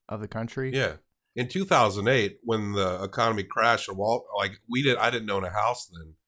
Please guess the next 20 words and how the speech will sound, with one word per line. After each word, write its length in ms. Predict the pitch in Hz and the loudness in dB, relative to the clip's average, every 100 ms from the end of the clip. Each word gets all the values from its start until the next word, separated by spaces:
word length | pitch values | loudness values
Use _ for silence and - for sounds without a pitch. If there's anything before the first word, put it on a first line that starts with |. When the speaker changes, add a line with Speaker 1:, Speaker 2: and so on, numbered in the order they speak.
| - | -4
Speaker 2:
It 180 | 123 123 | -2 -2
seemed 420 | - 117 127 113 | -2 0 0 0
bad 340 | 104 104 120 | 2 6 6
around 360 | 117 98 98 113 | 6 4 4 2
me, 260 | 131 143 107 - | 2 -2 -6 -4
but 120 | 113 | -2
my 220 | 107 107 | 0 2
life 220 | 131 98 | 2 2
didn't 220 | - 101 95 | -2 -6 -4
change 280 | - 90 85 | -4 -4 -4
shit 400 | - 151 - - - | -2 -2 -2 -6 -14
because 560 | 107 - 95 87 - - _ _ 139 | -10 -4 -4 -4 -12 -16 _ _ 2
it 120 | 135 | 4
was, 240 | 127 113 | 4 4
like, 200 | 131 110 | 2 2
exactly 560 | 135 123 117 123 117 117 | 2 2 4 4 4 -2
the 140 | 98 98 | -2 -2
same. 400 | 156 151 90 90 | 0 0 0 -6
Like, 160 | 90 | -8
Speaker 1:
Yeah. 160 | 113 | -8